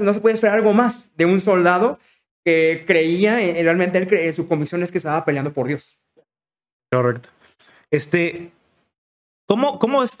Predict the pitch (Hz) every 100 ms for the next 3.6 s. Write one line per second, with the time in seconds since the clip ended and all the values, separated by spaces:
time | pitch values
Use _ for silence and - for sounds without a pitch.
0 | 180 175 196 190 175 180 190 170 185 165
1 | 135 135 175 196 202 208 202 214 208 165
2 | 139 143 151 147 147 147 151 165 170 170
3 | 170 160 139 147 143 127